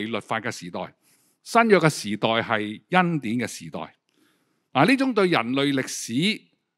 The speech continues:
進行唔同時代嘅分段呢，嗯，即係呢啲可以好，好普遍嘅做法嘅。咁任何一種嘅分類方法呢，佢都有佢嘅理據㗎，但係同樣有佢個問題喺度嘅。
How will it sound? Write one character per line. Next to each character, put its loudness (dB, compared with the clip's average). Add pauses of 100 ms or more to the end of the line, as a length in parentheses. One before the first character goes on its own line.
(140)
進 4
行 -6
唔 -4
同 -6
時 -10
代 0
嘅 0
分 0
段 0
呢， 4 (640)
嗯， 2
即 6
係 8
呢 -4
啲 2
可 6
以 6
好， 6
好 0
普 2
遍 -2
嘅 0
做 -4
法 -4
嘅。 -16 (680)
咁 2
任 2
何 0
一 -2
種 -4
嘅 0
分 0
類 2
方 0
法 0
呢， -2 (300)
佢 -2
都 0
有 0
佢 -6
嘅 -4
理 -4
據 -2
㗎， -6 (760)
但 8
係 6
同 4
樣 4
有 2
佢 2
個 -2
問 -2
題 -6
喺 -4
度 -4
嘅。 -12